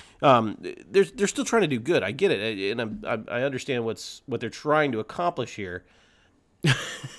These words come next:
Speaker 2: So anyway, the, the lesson there that I take to heart is never help anyone.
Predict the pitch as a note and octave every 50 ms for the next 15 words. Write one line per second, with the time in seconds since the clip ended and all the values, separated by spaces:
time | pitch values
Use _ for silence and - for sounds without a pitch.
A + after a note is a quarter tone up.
0 | - E3+ - - - D#3 - - _ - - - - - - - - F#3+ G#3 A#3
1 | C4 A#3+ G3+ F3 E3+ E3+ F3 E3+ E3 E3 E3+ E3 F#3 A3 A3 - A3 F3 D3+ C3+
2 | B2+ B2+ C3 C#3 C3 C3+ C#3+ C3+ C#3 C3+ C3 B2+ - D#3 D#3 D#3+ D3+ A#2 A#2+ A#2
3 | C#3 C#3+ C#3 C3 C3+ D3 E3 G3 G#3+ A#3+ A3 F3+ F#3 F3+ F#3+ F#3 G#3 A3 A#3+ B3
4 | G#3+ E3+ A2 -